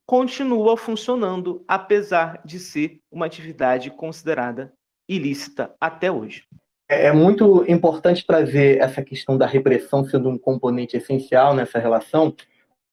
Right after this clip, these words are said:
Speaker 2: quando a gente estabelece, quando a, quando a gente tem estabelecido que, por exemplo, alguns dos torturadores do período mais intenso de repressão da ditadura militar, eles vão compor as fileiras do jogo do bicho, seja como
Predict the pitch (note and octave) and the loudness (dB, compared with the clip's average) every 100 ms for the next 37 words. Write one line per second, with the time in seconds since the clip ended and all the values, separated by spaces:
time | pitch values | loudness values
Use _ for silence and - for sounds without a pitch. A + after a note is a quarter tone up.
0 | _ D3+ C#3 E3+ - F3+ F3 E3 D#3+ F#3 | _ -2 0 0 0 0 4 4 6 4
1 | G3 G3 - F3+ E3 D#3 - E3 D#3+ F3 | 2 -4 -2 2 4 4 2 0 2 2
2 | G3+ - A3 A3 E3 D#3+ C3+ C3+ - F3 | 0 2 2 2 2 4 4 0 0 2
3 | F3+ A#2 - _ _ - D3+ D#3 C#3 C3+ | 4 0 -8 _ _ -2 2 4 4 2
4 | C3+ C#3 C#3+ C#3 G3+ G3 D3 D3+ B2+ - | 4 2 4 4 4 2 0 0 0 0
5 | E3 D#3 E3 D#3 C3 C#3 G3 E3 - _ | -2 0 2 2 4 4 6 4 0 _
6 | - B2+ C3+ C3+ C3+ C3+ - D3+ D#3 - | -14 -4 -2 0 0 -2 -2 -4 -6 -12
7 | - D3 C#3+ D#3 D#3 D#3+ C3+ B2+ A#2+ C3+ | -4 -2 0 4 4 4 2 -2 0 0
8 | B2+ - B2+ A#2+ - A#2+ B2 B2+ C3+ C3+ | 0 -2 -4 -4 -4 -4 -2 0 0 2
9 | C#3+ E3+ C3+ C#3+ F3 F#3 D#3+ - E3 E3 | 2 2 2 0 2 2 0 2 4 4
10 | - G3 D#3+ F3 G3+ D3 C3+ C3+ C3+ C3 | 0 2 6 6 6 2 -2 -2 -2 -2
11 | A2+ A2 - _ _ - A3+ A3+ F#3+ F#3+ | -6 -8 -14 _ _ 0 0 0 -2 -4